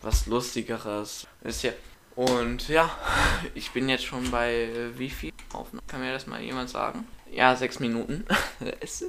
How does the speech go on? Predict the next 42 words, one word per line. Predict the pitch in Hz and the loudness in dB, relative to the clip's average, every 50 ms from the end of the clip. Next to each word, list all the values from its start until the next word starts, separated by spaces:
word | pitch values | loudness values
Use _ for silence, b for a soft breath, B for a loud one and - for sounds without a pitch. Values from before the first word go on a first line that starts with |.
| 320 | 0
länger | 131 139 139 143 156 156 139 135 | 4 6 6 6 8 6 4 4
geworden, | 135 127 - 123 123 131 139 | 2 0 2 4 4 4 2
als | - 131 143 151 | 0 -4 -6 -6
ich | 143 - | -8 -10
gedacht | - - - 135 - - - | -2 0 0 0 0 0 0
hätte. | - 98 113 131 B B B B B B B B B B - - - | 2 2 2 0 B B B B B B B B B B 12 12 12
Ja, | 120 131 131 120 | 12 10 6 6
weil | 117 107 | 4 2
ich | - 139 | 0 -2
muss | 117 117 - | -6 -4 -4
jetzt | 123 107 - - | -2 -4 -4 -4
ein | 123 | -6
bisschen | 113 107 107 113 | -8 -8 -8 -10
Zeit | - - - - - - | -8 -6 -6 -6 -4 -4
sparen, | - - - - - - - - - - - | -4 -2 2 2 4 4 2 2 -2 -2 -4
<laughs> | - | -4
Alter. | 165 - - - - 196 190 | -4 -4 -6 -8 -10 -12 -14
Ich | - - - 165 | -14 -14 -8 -6
hab | 160 - - - - | -4 -4 -4 -6 -10
viel | - - - - 131 139 139 | -12 -8 -4 -4 -4 -4 -4
zu | - - 139 | -2 -2 -4
tun, | 135 - 147 135 127 | -2 0 0 0 2
meine | 113 117 113 | 2 4 4
Damen | 92 90 - 113 | 4 4 2 2
und | - - | 0 0
Herren. | - - 110 - B B | 0 0 0 0 B B
<laughs> | 240 B B B B B B - 208 - - - - - - - - - B B B B B B B B B B B B - | -4 B B B B B B 4 6 6 6 6 4 -2 -10 -12 -14 -14 B B B B B B B B B B B B 0
Ja, | 113 110 95 - - - - - - - - - | 2 2 2 0 -4 -10 -14 -16 -18 -20 -10 -4
aber | - 101 110 | -2 0 0
ich | 110 113 123 | 0 0 -2
mache | 101 - - 117 | -4 -4 -4 -4
das, | 98 - - | -4 -4 -2
wie | 113 113 | -2 -2
gesagt, | 98 101 90 98 98 - - | -2 -2 -2 -4 -6 -6 -6
ja | 80 80 | -6 -6
immer | 95 - - - - | -6 -6 -8 -8 -10
auch | - - | -10 -8
gerne. | - - - - - - - - - - - - | -6 -6 -6 -6 -8 -10 -12 -16 -18 -20 -8 -4
Das | - 151 - - | -2 -2 2 4
geht | 185 180 180 - | 4 4 4 4
schon. | - 110 - - - | 0 -2 -2 -6 -8
Das, | - 147 - | -8 -6 -6